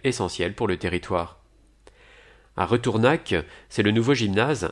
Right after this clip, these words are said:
un bâtiment de deux mille quatre cent soixante-trois mètres carrés situé en face du collège, qui a été financé à hauteur de quatre cent mille euros par le département pour un projet à plus de trois millions d'euros. À Basse-en-Basset, le département a accompagné la commune à hauteur de deux cent mille euros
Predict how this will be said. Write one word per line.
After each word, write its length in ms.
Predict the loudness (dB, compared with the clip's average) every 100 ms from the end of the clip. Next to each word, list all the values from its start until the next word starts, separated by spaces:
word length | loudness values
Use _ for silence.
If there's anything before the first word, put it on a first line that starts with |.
| -6
un 80 | -4
bâtiment 420 | -2 -2 -2 0
de 80 | 0
deux 160 | 0 0
mille 220 | -2 0
quatre 180 | -2 -2
cent 140 | -4
soixante-trois 480 | -6 -6 -6 -4 -4
mètres 180 | -4 -2
carrés 240 | -2 -2
situé 300 | -4 -6 -4
en 80 | -4
face 240 | -2 -4
du 100 | -6
collège, 420 | -4 0 2 0 -2 -14 -20 -12 0
qui 100 | 0
a 20 |
été 160 | 0
financé 400 | -4 -4 -4 -2
à 60 | -2
hauteur 260 | -2 -4 -4
de 80 |
quatre 240 | -4 -4 -2
cent 100 | -2
mille 160 | 0
euros 240 | -2 -2 -2
par 180 | 0 -2
le 80 |
département 640 | -2 -4 -6 -4 -2 -2 -2 -16 -20 -14
pour 140 | -8 -6
un 60 |
projet 280 | -6 -4 -2
à 60 | -2
plus 180 | -4
de 100 | -4
trois 240 | -4 -2 0
millions 280 | 0 0 0
d'euros. 300 | -2 -4 -10 _ _ _ _ _ -20 -20 -20 -20 _ -10
À 100 | -4
Basse-en-Basset, 680 | -2 0 0 0 2 2 4
le 80 |
département 640 | 0 0 -4 -4 -2 0 0
a 160 | -2 -2
accompagné 480 | -2 -4 -4 -2 0
la 80 | -2
commune 360 | -2 -2 0
à 40 | -2
hauteur 260 | -2 -4
de 80 | -4
deux 180 | -6 -4
cent 160 | 0 0
mille 180 | 2
euros 260 | 2 0